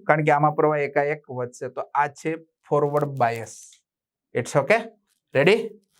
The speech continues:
હવે વાત કરીએ રિવર્સ. એના કરતાં ઉલટું, ઉલટું વિચારવાનું. તમે ફોરવર્ડમાં પી ને ધ-,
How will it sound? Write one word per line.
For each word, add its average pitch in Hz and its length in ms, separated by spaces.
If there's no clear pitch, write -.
હવે 156 140
વાત 156 300
કરીએ 151 220
રિવર્સ. 123 360
એના 247 220
કરતાં 226 360
ઉલટું, 220 440
ઉલટું 233 300
વિચારવાનું. 117 480
તમે 220 180
ફોરવર્ડમાં 240 640
પી 220 140
ને 226 120
ધ-, 196 260